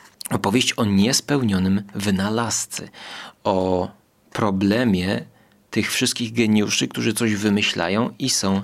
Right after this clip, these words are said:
niedocenieni. Długo siedziałem tam i rozmyślałem, dziękując niebiosom, że obdarzyły mnie ograniczoną inteligencją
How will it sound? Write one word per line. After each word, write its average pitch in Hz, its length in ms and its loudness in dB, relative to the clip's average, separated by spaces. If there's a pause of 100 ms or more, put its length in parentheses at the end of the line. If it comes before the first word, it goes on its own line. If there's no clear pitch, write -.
niedocenieni. 98 1040 0 (1000)
Długo 120 260 4
siedziałem 95 540 2
tam 92 200 -2
i 92 80 -2
rozmyślałem, 85 680 -4
dziękując 101 600 0
niebiosom, 98 760 0 (360)
że - 220 2
obdarzyły 110 640 2
mnie 120 320 2
ograniczoną 104 760 0
inteligencją 113 1040 0